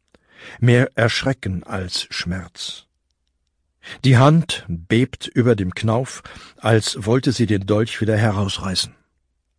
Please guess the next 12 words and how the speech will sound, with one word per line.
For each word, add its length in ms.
Die 60
Pupillen 560
weiten 300
sich, 280
die 80
Kräfte 380
schwinden, 640
sie 160
geht 220
in 120
die 80
Knie. 320